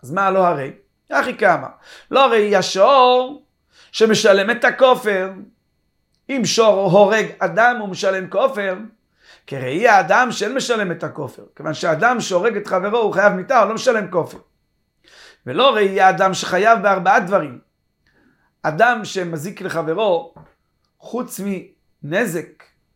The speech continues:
הוא משלם עוד ארבעה דברים, שזה צער, ריפוי, שבט ובושת.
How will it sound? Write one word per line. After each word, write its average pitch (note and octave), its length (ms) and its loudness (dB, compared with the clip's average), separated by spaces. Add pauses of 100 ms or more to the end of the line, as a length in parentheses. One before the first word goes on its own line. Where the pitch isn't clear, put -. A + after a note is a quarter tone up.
(140)
הוא D#3 140 -12
משלם F#3+ 300 -2
עוד G3+ 180 2
ארבעה F3+ 300 4
דברים, F3+ 280 -4
שזה D#3 360 -8
צער, G#3 380 2
ריפוי, E3+ 360 -4
שבט F#3 340 -4
ובושת. E3+ 540 -6